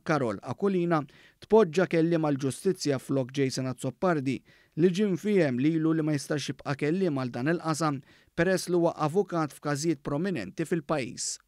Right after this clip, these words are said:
Imkejjen fid-Dar Ċentrali għalunna li lil Jason Azzopardi għalulu li għandu konflitt ta' interess, iżda Bernard Grech ma ra l-ebda konflitt ta' interess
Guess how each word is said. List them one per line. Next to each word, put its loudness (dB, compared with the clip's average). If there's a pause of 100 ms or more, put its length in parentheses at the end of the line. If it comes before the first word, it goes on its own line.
(380)
Imkejjen 0
fid-Dar -2
Ċentrali 0
għalunna 0 (380)
li 6
lil 6
Jason 2
Azzopardi -2
għalulu 0
li 0
għandu -4
konflitt -6
ta' -4
interess, -2 (280)
iżda 0
Bernard -4
Grech 0
ma 0
ra 2
l-ebda -2
konflitt -4
ta' -2
interess -2